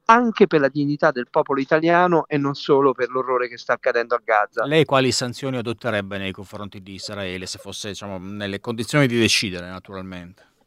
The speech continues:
Speaker 1: Ah, guardi, eh, gli rispia-, rispondo chiaramente, eh, stop agli accordi commerciali, quindi le sanzioni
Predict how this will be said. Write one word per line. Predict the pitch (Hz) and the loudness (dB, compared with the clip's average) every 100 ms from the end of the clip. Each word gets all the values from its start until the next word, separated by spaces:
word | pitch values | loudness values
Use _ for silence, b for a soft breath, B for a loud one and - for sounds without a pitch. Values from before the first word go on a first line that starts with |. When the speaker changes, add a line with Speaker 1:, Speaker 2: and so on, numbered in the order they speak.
| _ _ | _ _
Speaker 1:
Ah, | 123 | 6
guardi, | 123 135 123 123 120 117 - B B B - | 8 8 6 6 6 4 2 B B B -2
eh, | - 127 123 | 6 8 8
gli | 123 | 6
rispia-, | 127 - 156 151 156 | 4 4 6 6 6
rispondo | 147 151 175 175 170 147 139 | 4 4 8 8 10 8 6
chiaramente, | 160 147 185 165 117 113 110 B 127 120 | 4 6 6 4 2 -2 -2 B -14 -8
eh, | - 131 127 123 | 2 4 6 4
stop | - - 180 202 - | 0 4 6 6 4
agli | 156 127 120 120 | 4 6 4 2
accordi | 123 160 143 127 120 117 | 4 6 6 4 2 2
commerciali, | - 139 123 127 - - 117 120 147 | 2 2 2 -2 -2 0 2 2 2
quindi | - 131 | 0 2
le | 123 | 0
sanzioni | 113 135 127 - 160 143 135 120 | 0 0 -2 2 2 4 2 -2